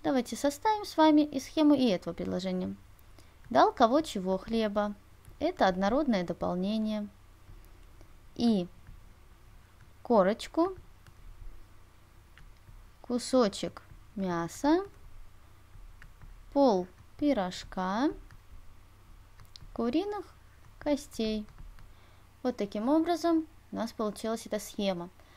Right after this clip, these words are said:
Далее нужно разобрать по составу слово «костей». Кост у нас будет корнем,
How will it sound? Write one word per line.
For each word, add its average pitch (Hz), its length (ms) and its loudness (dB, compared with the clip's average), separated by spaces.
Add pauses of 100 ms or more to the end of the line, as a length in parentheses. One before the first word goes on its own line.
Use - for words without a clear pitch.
(220)
Далее 240 220 2
нужно 220 280 -2
разобрать 220 680 4 (440)
по 214 80 -12
составу 202 540 4 (420)
слово 220 220 4
«костей». 339 580 0 (760)
Кост - 480 -2 (220)
у 214 60 -8
нас 196 200 -4
будет 185 300 -2 (880)
корнем, 311 500 6